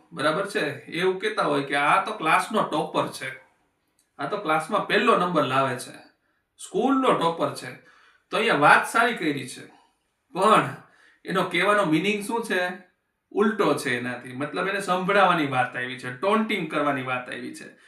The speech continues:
તો irony figure of speech ની અંદર આવું જ હોય છે કે અહીંયા કહેતા કાંઈક અલગ હોય છે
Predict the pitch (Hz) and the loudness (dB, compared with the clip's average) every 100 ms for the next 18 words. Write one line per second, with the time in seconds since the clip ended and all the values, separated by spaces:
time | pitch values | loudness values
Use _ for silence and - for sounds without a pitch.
0 | _ - 185 156 180 220 220 185 208 208 | _ -2 4 6 6 2 0 0 0 0
1 | - - 202 202 202 202 202 185 180 147 | -2 -6 -6 -6 -8 -4 2 2 2 -2
2 | 135 127 123 131 - - 156 185 180 156 | -4 -8 -10 -14 -16 -10 -6 -4 -2 -2
3 | 156 202 202 208 202 214 214 233 240 247 | -2 -2 -2 -2 -2 -4 -2 -2 -2 -2